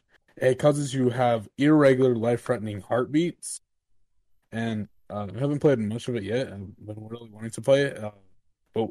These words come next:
one of the, like, just for some examples, like, with, like, some of the girls having, like, all, all the girls having some sort, some sort of disability.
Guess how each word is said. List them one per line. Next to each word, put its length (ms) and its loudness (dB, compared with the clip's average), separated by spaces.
one 240 2
of 80 2
the, 100 -8
like, 180 -10
just 220 -6
for 200 -2
some 220 -8
examples, 520 -4
like, 180 -6
with, 200 -8
like, 240 -8
some 200 -6
of 60 -6
the 120 -6
girls 320 -6
having, 180 -6
like, 120 -10
all, 300 -2
all 140 -2
the 80 -6
girls 240 -8
having 220 -4
some 280 -12
sort, 280 -6
some 180 -8
sort 160 -6
of 80 -10
disability. 580 -2